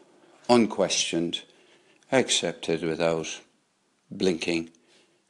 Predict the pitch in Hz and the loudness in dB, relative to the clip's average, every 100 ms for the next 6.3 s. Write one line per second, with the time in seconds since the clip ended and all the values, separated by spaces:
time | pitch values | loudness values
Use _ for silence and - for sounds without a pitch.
0 | - 143 113 117 110 95 87 85 - - | 2 4 6 6 4 2 -2 -4 -6 -20
1 | _ _ _ - - _ _ _ _ _ | _ _ _ -20 -20 _ _ _ _ _
2 | - _ _ _ _ _ - _ _ _ | -20 _ _ _ _ _ -20 _ _ _
3 | _ _ _ _ - _ - _ _ _ | _ _ _ _ -20 _ -20 _ _ _
4 | _ - 131 151 147 113 107 107 135 156 | _ 6 8 8 6 2 4 6 8 8
5 | 120 73 76 - _ - 131 151 - 104 | 6 4 -4 -8 _ 4 6 6 2 -2
6 | 82 78 | -2 -4